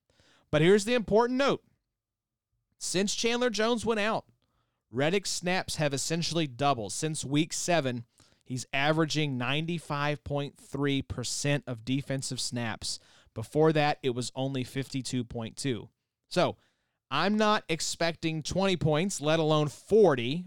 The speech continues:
from Reddick next game against the Eagles and Jalen Hurts,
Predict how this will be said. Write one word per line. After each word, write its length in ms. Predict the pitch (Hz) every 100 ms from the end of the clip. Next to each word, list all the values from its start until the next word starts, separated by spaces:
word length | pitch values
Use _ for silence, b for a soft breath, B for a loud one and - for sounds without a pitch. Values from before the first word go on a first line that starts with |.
| -
from 240 | - 139
Reddick 400 | 151 165 117 - - _ _ _ _
next 320 | 127 147 156 -
game 240 | 160 156
against 340 | 139 147 143
the 120 | 139 -
Eagles 520 | 143 151 147 143 135 -
and 200 | 127 123
Jalen 440 | 113 127 135 123
Hurts, 560 | 120 - 269 180 -